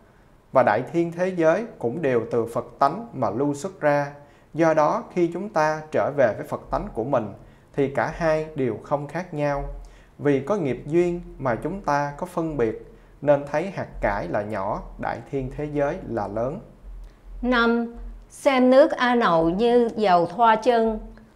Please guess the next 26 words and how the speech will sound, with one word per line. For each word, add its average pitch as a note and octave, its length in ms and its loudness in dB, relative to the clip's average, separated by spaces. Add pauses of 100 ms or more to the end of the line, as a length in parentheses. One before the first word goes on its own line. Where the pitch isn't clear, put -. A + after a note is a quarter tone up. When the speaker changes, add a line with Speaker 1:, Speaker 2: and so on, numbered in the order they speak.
(120)
Speaker 2:
Cô B3 200 6
giảng F#3+ 300 4
rằng F#3 400 2 (520)
rắn A#3+ 260 4
độc G3+ 320 6
tồn F3 240 2
tại E3 340 2
ở F3 180 2
Ấn G#3 260 0
Độ E3+ 220 6
rất B3 260 0
nhiều, F3+ 380 2 (520)
nên A#3+ 320 2
từ F#3 220 4
xưa A3+ 520 6 (100)
người G3+ 300 0
dân A3 280 4
ở F3 200 0
đó G3 500 2
đã E3+ 180 -2
dùng F#3+ 300 0
một E3+ 220 -4
loại D#3+ 300 0
dầu E3+ 240 2
thoa G#3 320 2
chân G#3 400 0